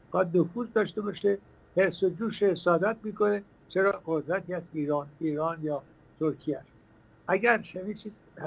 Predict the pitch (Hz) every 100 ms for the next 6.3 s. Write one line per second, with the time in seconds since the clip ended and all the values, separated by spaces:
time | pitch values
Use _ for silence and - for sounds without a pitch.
0 | 151 156 151 - 156 - 208 180 175 170
1 | 147 196 226 214 180 180 190 175 175 175
2 | - 202 175 - - - - 160 220 220
3 | 208 220 208 - 208 - 175 170 160 196
4 | 220 214 - - 165 185 175 175 170 147
5 | - 156 147 185 180 175 165 - 208 220
6 | 214 214